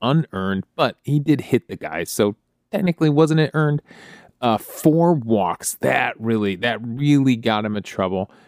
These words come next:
especially there in that fifth inning, and six strikeouts to go along with that day. I mean, that fifth inning is really w-, the only inning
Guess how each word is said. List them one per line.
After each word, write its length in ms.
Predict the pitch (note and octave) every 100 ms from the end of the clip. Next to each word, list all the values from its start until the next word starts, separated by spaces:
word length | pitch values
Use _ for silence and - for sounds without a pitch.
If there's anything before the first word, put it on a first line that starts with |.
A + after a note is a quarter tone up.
| -
especially 1040 | - - - - - D3+ D3+ - A#2+ A2
there 400 | G#2 G#2+ F#2+ G2 - _ _ _ _
in 180 | - A2
that 200 | G#2+ F#2+
fifth 320 | - - G2
inning, 360 | - F#2+ F2+ G2+ _ _ -
and 160 | G#2+ G2+
six 520 | - - C#3 - -
strikeouts 600 | - G2+ - F#2 F#2+ - _ _ _ _
to 80 | -
go 260 | - G#2
along 300 | G2+ G2+ G2
with 140 | G2 F#2
that 220 | F#2 -
day. 280 | G2 F2+ F2
I 80 | -
mean, 220 | A#2 A#2+
that 180 | A#2 G#2
fifth 560 | - - - E3+ F3 - -
inning 300 | C#3+ C3 A#2+
is 140 | A2+ A#2 B2+ B2+
really 480 | C3+ D#3 D#3 D3+ D3+
w-, 300 | C#3+ B2 B2+
the 180 | C3 C3+ _ -
only 540 | D3 E3 F3+ F3+ F3
inning 500 | - D#3 D3 A2+ A2